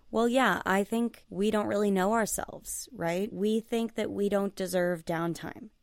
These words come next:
and that we really should fill all of our time with quote unquote productive things, like productively maintaining friendships and acquaintanceships. But I think one of my biggest issues is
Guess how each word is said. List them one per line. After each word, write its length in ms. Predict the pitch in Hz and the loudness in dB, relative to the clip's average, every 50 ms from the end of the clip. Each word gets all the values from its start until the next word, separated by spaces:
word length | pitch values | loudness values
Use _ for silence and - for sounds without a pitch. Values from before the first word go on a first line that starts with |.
| _ _ _ | _ _ _
and 240 | - 175 180 175 175 | -4 -2 -2 0 0
that 220 | 180 175 175 - - | 0 0 0 0 -2
we 160 | 185 190 190 | -2 -2 0
really 300 | 175 190 196 190 196 196 | 0 0 0 0 0 0
should 260 | 175 - 196 175 165 | -2 -2 -4 -6 -6
fill 580 | - - - - 190 185 180 175 170 160 - - - | -10 -12 -4 0 2 4 4 2 0 -2 -4 -4 -4
all 180 | 175 170 170 | -2 0 0
of 100 | 170 156 165 | 0 0 -2
our 120 | 160 160 | -4 -4
time 400 | - - 170 170 165 160 160 160 | -4 -4 -4 -2 -2 0 0 -2
with 280 | 156 170 185 - - - - - - - - _ - - | -2 -4 -6 -10 -16 -20 -20 -20 -20 -20 -20 _ -20 -6
quote 180 | - - 185 | -2 0 0
unquote 320 | 170 165 156 - 170 156 - | 0 0 -2 -2 -4 -4 -4
productive 520 | - 170 156 175 160 - - 170 160 156 - | -4 -4 -2 -2 -4 -2 -4 -4 -4 -4 -4
things, 460 | - 160 147 - - - - - - | -6 -6 -6 -6 -8 -10 -10 -10 -8
like 260 | - - - - - - - - | -8 -8 -8 -8 -12 -16 -20 -8
productively 720 | - - 208 180 190 180 180 - 190 185 160 160 175 160 | -2 0 0 2 2 2 2 2 0 0 2 2 0 0
maintaining 640 | 156 165 165 170 165 - - 165 160 160 156 156 156 | 0 0 0 0 -2 -2 -2 -2 -2 0 0 0 -2
friendships 580 | 151 - 160 156 160 151 - 165 151 - - - | -4 -4 -6 -6 -6 -4 -4 -4 -4 -4 -4 -6
and 100 | 160 151 | -6 -6
acquaintanceships. 880 | 151 147 - 156 151 135 92 - - - - - - - - - - - - - | -6 -6 -6 -6 -4 -4 -4 -6 -8 -8 -8 -10 -12 -12 -12 -10 -12 -12 -6 -2
But 100 | 175 180 | 2 4
I 80 | 196 202 | 4 4
think 200 | 196 220 226 208 | 4 2 2 2
one 140 | 196 202 208 | 2 4 4
of 80 | 208 | 4
my 240 | 208 202 190 185 185 | 4 2 2 2 0
biggest 480 | 180 175 - 175 170 175 170 170 - 175 | 0 0 0 2 2 2 2 0 0 -4
issues 420 | 175 165 - - 170 165 156 - | -4 -4 -2 -2 -2 -4 -2 -2
is 340 | 165 160 156 156 156 - - | -4 -4 -2 -4 -4 -8 -10